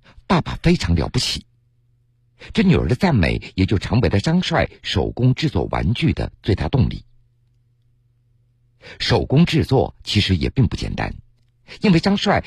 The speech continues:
没有任何的美术和设计的功底，但是能够让女儿获得不一样的快乐，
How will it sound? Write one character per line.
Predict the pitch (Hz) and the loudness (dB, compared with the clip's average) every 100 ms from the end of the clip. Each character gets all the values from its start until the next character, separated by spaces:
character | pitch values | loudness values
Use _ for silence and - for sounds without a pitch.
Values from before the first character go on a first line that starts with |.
| - | -2
没 | 127 | 0
有 | 120 69 | 0 0
任 | 185 147 | 0 0
何 | - - | -2 -2
的 | 123 | 0
美 | 104 50 | 0 -2
术 | - - 135 - | -4 -2 -2 -2
和 | - 76 | -6 -4
设 | - 135 | 0 -2
计 | - | 0
的 | 73 | -4
功 | - 156 | 0 0
底， | - - - _ _ _ _ _ - - | 0 -6 -16 _ _ _ _ _ -20 -2
但 | 104 | 0
是 | 76 76 - _ _ - - | 0 -2 -4 _ _ -20 -2
能 | 147 190 | 0 4
够 | 220 | 2
让 | 208 123 | 2 2
女 | 69 | 0
儿 | 53 69 131 - | 0 2 0 -2
获 | - 120 | -2 -2
得 | - 85 | 0 -2
不 | - 92 | 0 0
一 | 80 | 2
样 | 120 | 0
的 | 85 | -2
快 | - 151 | -4 -6
乐， | - - | -6 -12